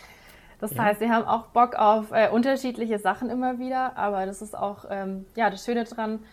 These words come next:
Speaker 1: je nachdem, wen man so kennenlernt. Ähm, ja, vielleicht ist eine Künstlerin, die hat noch eine bekannte Künstlerin, die auch irgendwie was Cooles macht, dann kann man die auch noch mit aufnehmen.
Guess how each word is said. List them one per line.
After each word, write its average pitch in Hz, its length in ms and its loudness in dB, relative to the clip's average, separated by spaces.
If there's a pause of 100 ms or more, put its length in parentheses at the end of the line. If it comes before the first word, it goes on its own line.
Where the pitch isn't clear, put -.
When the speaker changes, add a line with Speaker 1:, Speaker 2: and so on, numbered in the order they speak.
(140)
Speaker 1:
je 214 80 -2
nachdem, 214 260 0
wen 190 140 -2
man 180 160 -6
so 185 100 -6
kennenlernt. 240 760 0 (380)
Ähm, 190 380 -6 (400)
ja, 180 240 0
vielleicht 185 300 -2
ist - 340 -14 (100)
eine 208 240 2
Künstlerin, 208 580 -2
die 202 100 -2
hat 190 120 -2
noch 208 120 -4
eine 240 140 2
bekannte 233 440 0
Künstlerin, 220 540 -2
die 240 120 -4
auch 202 220 0
irgendwie 202 460 -6
was 202 160 -8
Cooles 208 320 -6
macht, 196 220 -10
dann 185 180 -8 (260)
kann 208 140 -2
man 208 100 2
die 214 140 -2
auch 214 140 0
noch 208 120 -2
mit 202 180 -4
aufnehmen. 185 600 -4